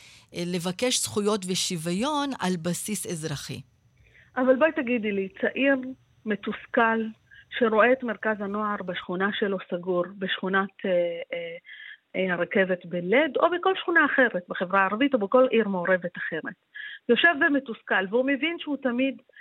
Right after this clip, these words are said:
Speaker 2: מספר, אה, אה, אזרח סוג ב', והוא מבין גם שאם מישהו ירצח ב-, ברחוב שלו, הסיכוי שיהיה כתב אישום כלפי מישהו ומישהו ייכנס לכלא הוא כמעט אפסי. מה הוא לומד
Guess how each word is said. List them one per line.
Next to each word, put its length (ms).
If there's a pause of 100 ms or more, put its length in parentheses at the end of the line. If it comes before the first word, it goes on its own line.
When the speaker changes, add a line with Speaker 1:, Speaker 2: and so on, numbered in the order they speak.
(260)
Speaker 2:
מספר, 320 (340)
אה, 40 (160)
אה, 460
אזרח 240 (120)
סוג 240
ב', 160 (140)
והוא 160
מבין 400
גם 200
שאם 380
מישהו 340 (300)
ירצח 360 (120)
ב-, 280
ברחוב 420
שלו, 380 (360)
הסיכוי 520
שיהיה 1040
כתב 240
אישום 260
כלפי 340
מישהו 340
ומישהו 280
ייכנס 380
לכלא 440
הוא 140
כמעט 300 (160)
אפסי. 420 (720)
מה 120
הוא 140
לומד 300